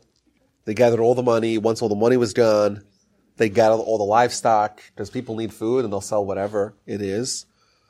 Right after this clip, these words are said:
When, when, when all the livestock is owned by Pharaoh, they start buying all the land. They acquired all the land,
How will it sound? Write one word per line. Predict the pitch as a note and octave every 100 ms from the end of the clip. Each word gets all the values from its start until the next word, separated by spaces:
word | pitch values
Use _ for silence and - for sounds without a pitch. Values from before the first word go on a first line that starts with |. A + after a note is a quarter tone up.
| _ _ _ _ _ _ - _
When, | A#2 A2+ G#2 G2 - -
when, | A2+ G#2+ G2
when | G#2+ G#2+ G#2 G#2 F#2+ -
all | C3+ C3+
the |
livestock | A2+ C3 D#3 - C3+ C3+ -
is | B2+ A#2 - -
owned | A#2+ B2 B2
by | A#2+
Pharaoh, | A#2 B2 A2+ A2 G#2+ G2+ - _ _
they | G#2+ G#2+ G#2+
start | G#2+ A#2 A2
buying | A2 G#2 A2+ G2+
all | E2+ G#2 G2+
the | F#2+
land. | E2+ G2 A#2+ D#3+ G3 - - _ _ _ _ _ _ _ _ _ _ _ _ _ _ _ _ _ -
They | G#2+
acquired | - A2+ A2
all | A2 C#3
the |
land, | B2 A#2+ G#2 G#2+ C#3+ C#3+